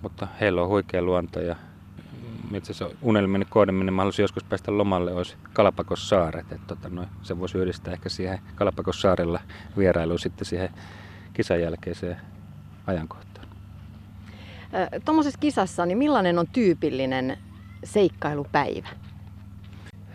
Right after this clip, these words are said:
Speaker 1: No, noissa pitkissä yhtäjaksoisissa kisoissa, niin tosiaan osuudet on yleensä hyvinkin pitkiä, mutta tota noin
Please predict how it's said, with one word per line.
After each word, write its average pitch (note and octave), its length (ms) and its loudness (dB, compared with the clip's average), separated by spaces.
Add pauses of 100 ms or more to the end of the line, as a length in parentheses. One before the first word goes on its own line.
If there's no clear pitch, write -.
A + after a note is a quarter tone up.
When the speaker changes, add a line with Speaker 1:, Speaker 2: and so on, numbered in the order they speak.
(680)
Speaker 1:
No, C#3+ 220 10 (320)
noissa D3+ 240 8
pitkissä C#3 440 6
yhtäjaksoisissa A#2+ 600 6
kisoissa, G#2+ 500 6
niin G2 280 4 (560)
tosiaan G#2+ 300 4
osuudet G#2 380 6
on F#2+ 140 0 (260)
yleensä G#2+ 320 -2 (100)
hyvinkin G2+ 480 4 (260)
pitkiä, G2 720 0
mutta F#2 360 -4
tota F#2 280 -6
noin F#2+ 320 0